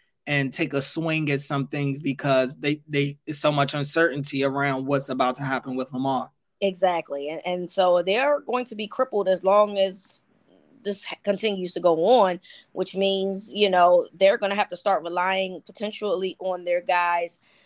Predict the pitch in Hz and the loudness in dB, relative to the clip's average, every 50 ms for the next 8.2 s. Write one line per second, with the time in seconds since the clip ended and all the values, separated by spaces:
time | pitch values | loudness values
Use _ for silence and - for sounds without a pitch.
0 | _ - - 165 165 151 - 185 220 240 233 220 190 175 180 175 175 - - - | _ -10 -6 -4 -4 -2 0 -2 0 0 0 0 2 2 2 2 0 -4 -8 -8
1 | 170 170 - 196 170 160 170 - 196 185 190 _ - 196 185 185 180 185 170 - | -8 -2 2 2 2 2 0 2 4 2 2 _ 0 -2 -2 0 -2 -4 -4 -4
2 | 175 180 180 175 175 180 208 247 294 349 392 698 622 277 285 285 - - 294 254 | -6 -8 -8 -8 -8 0 4 4 4 6 4 2 2 2 2 2 0 -2 -2 -2
3 | 320 330 311 320 330 - - - - 220 - 208 110 160 220 233 226 208 208 214 | 0 2 4 4 4 4 2 -4 -4 -6 -6 -6 -6 -6 -6 -2 2 4 4 6
4 | 220 233 240 - - 233 254 339 302 - - 262 240 320 - - 247 240 233 220 | 4 4 -2 -2 -2 0 2 2 2 0 0 0 -2 -2 -4 -8 -8 -8 -6 -6
5 | 220 214 _ - 202 208 - - - - 269 254 262 254 262 254 - 240 - _ | -8 -10 _ -14 -16 -12 -6 -4 -2 -2 -2 -4 -6 -6 -2 0 0 0 0 _
6 | - - _ - 240 _ - 175 175 214 220 196 185 208 262 330 - 214 220 226 | -20 -20 _ -16 -16 _ -6 -4 -2 -2 0 -2 -2 -4 -8 -10 -10 -8 -4 -2
7 | 240 240 240 262 277 269 247 233 220 208 233 240 240 247 240 - 165 160 156 151 | -2 0 2 4 4 4 4 2 2 4 6 8 8 8 6 4 0 0 2 2
8 | 147 139 135 143 | 2 2 0 -2